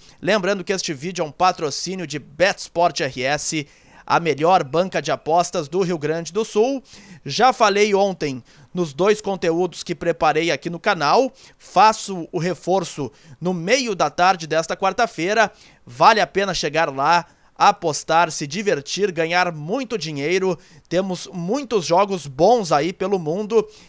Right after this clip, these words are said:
E nesta noite, a grande decisão da Copa do Brasil na Arena da Baixada, em Curitiba, Atlético Paranaense e Atlético Mineiro.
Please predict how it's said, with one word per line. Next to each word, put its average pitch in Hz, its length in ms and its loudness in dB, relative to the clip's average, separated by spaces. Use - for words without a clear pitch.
E 139 140 -6
nesta 143 560 0
noite, 156 540 -4
a 127 180 2
grande 196 560 0
decisão 170 800 -2
da 151 180 4
Copa 175 400 2
do 175 80 -2
Brasil 165 540 0
na 170 160 0
Arena 165 420 0
da 175 140 4
Baixada, 170 500 2
em 151 60 -4
Curitiba, 190 720 0
Atlético 190 640 2
Paranaense 180 680 -2
e 185 40 2
Atlético 185 540 0
Mineiro. 202 480 0